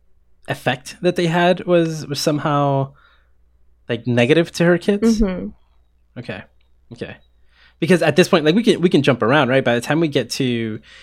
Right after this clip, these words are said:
Speaker 1: to Edith's two brothers, their deaths are very, everybody's death here is different. I don't know where to start <laughs>
Speaker 2: I
Speaker 1: when
Speaker 2: know,
Speaker 1: talking
Speaker 2: right?
Speaker 1: about these deaths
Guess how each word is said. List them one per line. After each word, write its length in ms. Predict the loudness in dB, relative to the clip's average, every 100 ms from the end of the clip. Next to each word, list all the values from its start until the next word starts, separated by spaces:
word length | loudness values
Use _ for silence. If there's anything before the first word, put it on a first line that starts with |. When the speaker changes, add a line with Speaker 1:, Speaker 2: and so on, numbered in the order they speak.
| -20 -8
Speaker 1:
to 120 | -4
Edith's 600 | 0 2 2 -2 -6 -8
two 180 | -6 -2
brothers, 640 | 4 4 4 0 -8 -10 _ _ _ _
their 300 | -4 4 4
deaths 440 | 4 2 0 -4 -6
are 180 | -2 -2
very, 840 | 0 0 0 -2 -4 -4 -6 -10 _ _ _ _ _ _ -20 -20 _ -4
everybody's 420 | -2 0 -2 -2
death 180 | -6 -6
here 140 | -8
is 120 | -8
different. 280 | -8 -10 -6 0
I 60 |
don't 100 | 2
know 80 | 2
where 120 | 0
to 60 | -4
start 400 | -2 0 0 -6
<laughs> 40 |
Speaker 2:
I 360 | -4 -2 2 0
Speaker 1:
when 80 | 4
Speaker 2:
know, 140 | 4
Speaker 1:
talking 180 | 4 4
Speaker 2:
right? 200 | 2 2
Speaker 1:
about 200 | 2 2
these 140 | 0 0
deaths 360 | -2 -2 -12